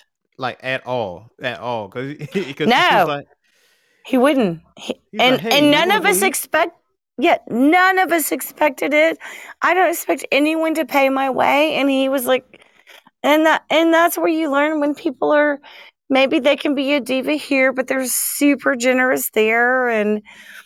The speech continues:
Speaker 2: you know, Chris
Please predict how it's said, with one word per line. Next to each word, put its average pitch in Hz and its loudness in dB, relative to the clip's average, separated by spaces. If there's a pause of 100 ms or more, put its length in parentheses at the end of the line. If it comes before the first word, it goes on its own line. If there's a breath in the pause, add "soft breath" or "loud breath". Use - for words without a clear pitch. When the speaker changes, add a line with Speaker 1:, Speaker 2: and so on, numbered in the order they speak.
(360 loud breath)
Speaker 2:
you 240 2
know, 226 2 (960)
Chris - 0